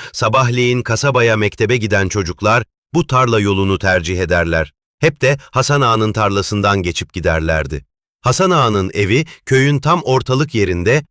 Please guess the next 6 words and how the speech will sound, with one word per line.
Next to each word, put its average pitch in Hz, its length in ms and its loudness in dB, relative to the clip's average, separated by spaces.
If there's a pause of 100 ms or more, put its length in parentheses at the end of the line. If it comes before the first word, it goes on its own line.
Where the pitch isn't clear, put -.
(140)
üç 185 200 -2
katlı 120 460 -2
kocaman 127 600 2
bir 123 140 -2
kasaba 98 440 0
eviydi. 78 520 -4